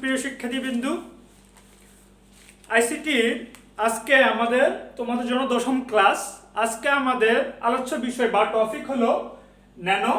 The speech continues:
টেকনোলজি। এই ন্যানো টেকনোলজি হলো যে ন্যানো, ন্যানো হলো অতি ক্ষুদ্র। ন্যানোটা হলো আমার অতি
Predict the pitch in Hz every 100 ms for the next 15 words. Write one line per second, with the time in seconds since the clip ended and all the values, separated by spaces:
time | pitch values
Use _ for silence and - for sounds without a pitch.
0 | - - - - - 302 294 311 247 165
1 | 156 170 - - - _ - _ _ _
2 | - 220 269 240 240 277 - 311 - 311
3 | 302 262 240 240 233 233 262 - - -
4 | - - _ _ _ _ _ _ - _
5 | 165 165 226 233 196 233 254 254 - -
6 | - - 165 160 214 262 294 349 440 -
7 | - - 277 - 294 240 269 233 180 196
8 | - - - - - - _ _ _ _
9 | _ _ _ _ _ _ 147 165 202 240
10 | 277 294 277 349 - - - _ _ _
11 | 247 262 247 359